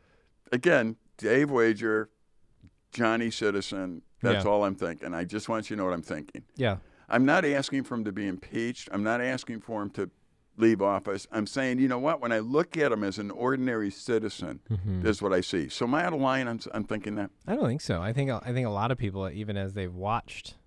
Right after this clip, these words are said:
Speaker 2: you, you know, over these first couple of months, you know,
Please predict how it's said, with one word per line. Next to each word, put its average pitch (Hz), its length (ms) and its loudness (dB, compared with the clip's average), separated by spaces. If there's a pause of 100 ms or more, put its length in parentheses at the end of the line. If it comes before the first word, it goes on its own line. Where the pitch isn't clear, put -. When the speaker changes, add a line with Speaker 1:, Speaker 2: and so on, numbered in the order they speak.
(240)
Speaker 2:
you, 110 260 -4
you 104 60 -6
know, 98 100 -2
over 95 100 -4
these 95 180 -4
first - 420 -6
couple 95 300 -4
of 90 60 -4
months, 95 760 -6
you 123 160 -4
know, 87 240 -4